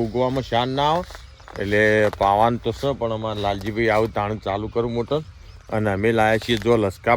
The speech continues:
બાજરી, જો કે થોડી મોચમાં નોખીએ તો જલ્દી ફટાફટ આડીએ મહિનામાં વાટવા આવે ને ઘાસ આવે એટલે બે અઢી મહિને વાટવા આવે. એટલે આટલી એક થેલી નોખીએ તો જલ્દી મહિનામાં લસકા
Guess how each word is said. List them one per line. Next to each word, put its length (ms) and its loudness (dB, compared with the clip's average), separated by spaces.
બાજરી, 300 0
જો 160 -2
કે 140 0
થોડી 280 0
મોચમાં 760 -2
નોખીએ 340 2
તો 160 6
જલ્દી 320 2
ફટાફટ 480 2
આડીએ 300 2
મહિનામાં 400 0
વાટવા 320 2
આવે 160 4
ને 120 -4
ઘાસ 300 2
આવે 160 4
એટલે 240 0
બે 160 4
અઢી 260 2
મહિને 280 0
વાટવા 320 -2
આવે. 120 -10
એટલે 200 -2
આટલી 260 -2
એક 140 -6
થેલી 260 2
નોખીએ 280 0
તો 80 4
જલ્દી 340 -2
મહિનામાં 440 0
લસકા 380 2